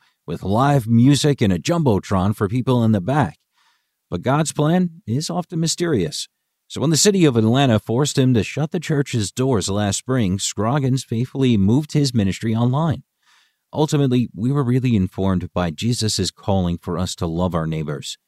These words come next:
he says, "and the most loving thing we could do was to continue to meet virtually."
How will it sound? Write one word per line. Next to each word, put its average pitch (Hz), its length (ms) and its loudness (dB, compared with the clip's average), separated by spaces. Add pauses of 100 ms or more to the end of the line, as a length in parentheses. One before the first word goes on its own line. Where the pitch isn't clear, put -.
(100)
he 90 120 -6
says, - 400 -6 (280)
"and 90 120 -6
the 92 40 -2
most 110 240 -2
loving 113 320 2
thing 110 300 2
we 101 180 0
could 85 200 -2
do 123 300 -2 (200)
was 101 300 -4
to 139 180 -4
continue 110 720 -2
to - 160 -4
meet 101 240 0
virtually." 104 520 -2